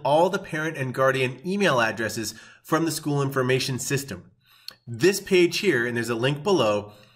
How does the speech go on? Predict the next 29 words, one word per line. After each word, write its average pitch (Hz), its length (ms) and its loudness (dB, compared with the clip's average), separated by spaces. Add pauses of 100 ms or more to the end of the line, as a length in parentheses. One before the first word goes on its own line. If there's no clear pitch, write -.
(160)
will 131 120 2
explain 143 440 0
to 156 140 0
I 139 120 0
T 139 180 -6
admins 123 420 -2
exactly 135 520 -4
how 131 200 0
they 123 80 -2
can 123 180 -8
pull 135 260 -2
all 131 280 0
of 151 140 -4
that 143 260 -2
parent 131 300 -4
and 117 140 -4
guardian 120 380 0
email 120 220 -2
data 117 360 -2
into 165 280 0
School 165 240 0
Data 135 200 0
Sync 117 380 -6 (420)
and 127 200 -2
make 131 220 2
this 127 280 -4
weekly 127 300 -8
parent 117 320 -4
digest 107 420 -4